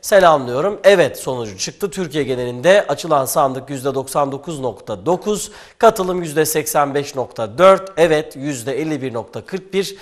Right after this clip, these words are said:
e, hayırsa kırk sekiz nokta elli dokuzda yer aldı. Bunu değerlendireceğiz. Yeni Akit Gazetesi Genel Yayın Yönetmeni Kadir Demirel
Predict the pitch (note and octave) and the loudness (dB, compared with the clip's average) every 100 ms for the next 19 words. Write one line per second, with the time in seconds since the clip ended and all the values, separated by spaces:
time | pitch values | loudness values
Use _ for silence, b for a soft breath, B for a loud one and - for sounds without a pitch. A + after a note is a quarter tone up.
0 | B B B D3+ D#3 E3+ C3+ G3 F3+ D#3+ | B B B 0 4 2 2 -4 -6 -8
1 | - E3 D#3+ C#3 A2 F3 C#3 A#2+ A#2 C3 | -8 -8 -6 -6 -6 -6 -6 -6 -12 -12
2 | A2 C3 E3+ E3+ A2 C3 F3+ E3 D3+ F3 | -6 4 4 2 -4 0 4 4 2 -2
3 | D#3+ F#3 F3+ F3 F3 E3+ E3 E3 F3+ F3+ | -4 2 4 6 4 2 -4 0 0 0
4 | B B B C#3 F3 G3+ F3+ G3+ - D#3+ | B B B -4 2 2 2 -2 -2 0
5 | D3 D3+ D3+ C3+ - G3+ G#3 - C#3 D3 | 2 0 -2 -4 0 2 0 -4 -2 4
6 | D#3 D3+ E3+ D#3 B2+ A#2+ A#2 D#3 D#3 B2+ | 4 2 -2 -2 -4 -6 -6 -6 -6 -6
7 | C3+ G#2+ B2+ B2+ A#2+ D3 | -4 -6 -6 -4 2 0